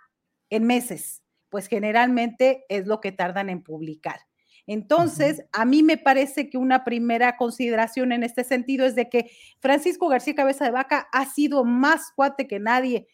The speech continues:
Speaker 1: de los ministros de la Suprema Corte, de la primera sala, de los, de todos, porque recordemos que Juan Luis González Alcántara, desde el año pasado,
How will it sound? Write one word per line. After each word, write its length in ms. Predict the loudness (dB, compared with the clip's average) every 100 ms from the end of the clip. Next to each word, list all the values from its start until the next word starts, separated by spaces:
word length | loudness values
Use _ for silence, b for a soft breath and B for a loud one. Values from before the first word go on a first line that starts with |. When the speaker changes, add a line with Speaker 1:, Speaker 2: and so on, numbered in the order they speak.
| _
Speaker 1:
de 100 | -4
los 200 | -2 -4
ministros 480 | -6 -6 -6 -4 -2
de 100 | -2
la 140 | -4
Suprema 480 | -4 -6 -4 -2 0
Corte, 320 | 0 0 0
de 100 | -2
la 160 | 2 2
primera 440 | 2 0 2 0
sala, 360 | -2 -2 0 0
de 140 | -2
los, 280 | -2 -6 -8 _ b b
de 140 | 2
todos, 420 | 4 6 6 2 -8 b b _
porque 320 | 4 6 4
recordemos 800 | 2 0 2 0 4 2 0 -6
que 140 | -6 -6
Juan 240 | -2 -2
Luis 240 | 0 -2 -2
González 540 | -8 -4 -2 -2 -2
Alcántara, 760 | -4 0 2 2 2 0 0 4
desde 320 | 4 4 4
el 100 | 4
año 260 | 4 2
pasado, 640 | -2 -4 -2 0 0 -2